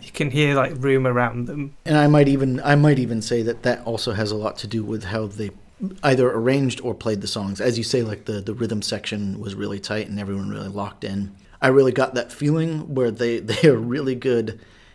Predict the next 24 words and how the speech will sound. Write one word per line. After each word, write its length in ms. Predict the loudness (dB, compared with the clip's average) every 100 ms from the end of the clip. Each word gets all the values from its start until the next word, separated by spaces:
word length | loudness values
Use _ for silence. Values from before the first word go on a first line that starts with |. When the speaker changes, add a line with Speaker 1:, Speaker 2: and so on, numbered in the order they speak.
| _ -6
Speaker 2:
at 160 | -2
locking 360 | 2 2 0 -2
in 100 | -2
a 80 | 0
groove 500 | 2 4 4 0 -8 -20 -12 -2
and 200 | 0 2
then 480 | 0 0 -2 -8 -18 -12
clearly 460 | 0 4 6 6 4
soloing 600 | 2 2 2 0 -2 -4
over 260 | -2 -2
it. 220 | -2 -4 -20 _
And 120 | -4 -4
there's 160 | -4 -6
an 160 | -8 -14 -12 2
awful 300 | 2 4 2
lot 140 | 2 0
of 80 |
solos 440 | 0 -2 -2 -2 -6
on 160 | -6
this. 220 | -4 -6 -6
Speaker 1:
Good 60 |
God. 200 | -8 -10 -16 -20 -20 -20 -18 -18 -18 -18 -20 -14 -4
Speaker 2:
Yeah, 280 | -2 -2 -8 -12 -10
it, 160 | -8